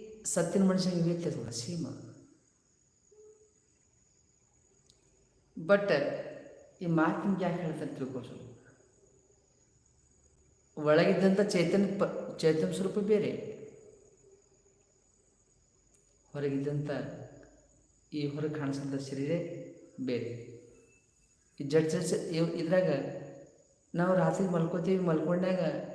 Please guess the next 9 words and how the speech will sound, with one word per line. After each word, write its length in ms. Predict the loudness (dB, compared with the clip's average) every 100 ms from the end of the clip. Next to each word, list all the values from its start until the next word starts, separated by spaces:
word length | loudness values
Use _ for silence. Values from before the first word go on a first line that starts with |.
| -16 -16 -12
ಶ್ವಾಸ 380 | -4 2 2
ಹೊಂಟದ, 360 | 2 -2 0 -2
ಶ್ವಾಸ 300 | -2 -4 -2
ನಡ್ದದ, 680 | -4 -4 -4 -6 -8 -10 -14 -20 -20 _
ಅರುವದ, 400 | -2 2 2 2
ಸೋಂಚದ, 440 | 0 -2 -2 0 -2
ಸಮದದ, 600 | -2 -4 -2 0 -2 -2
ಚಿನ್ಮಯ 300 | -2 0 0
ಆತ್ಮ, 240 | -2 -4